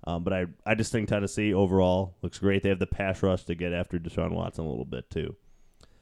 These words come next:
So that's my third one. The fourth one, I'm gonna go against you,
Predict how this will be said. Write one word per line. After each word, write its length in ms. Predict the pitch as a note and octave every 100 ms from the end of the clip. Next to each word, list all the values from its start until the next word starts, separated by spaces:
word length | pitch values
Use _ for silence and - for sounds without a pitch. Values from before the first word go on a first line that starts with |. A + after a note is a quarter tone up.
| _ _ _ -
So 100 | G#2
that's 120 | A2
my 100 | G#2
third 220 | F#2+ F2+
one. 160 | E2 E2
The 60 | F2
fourth 260 | A#2+ A#2+
one, 260 | C3 B2 A#2+ - - _ _ _ _
I'm 80 | G2+
gonna 100 | B2
go 160 | B2 C#3
against 380 | C3+ D3 C#3 -
you, 300 | C3 C3+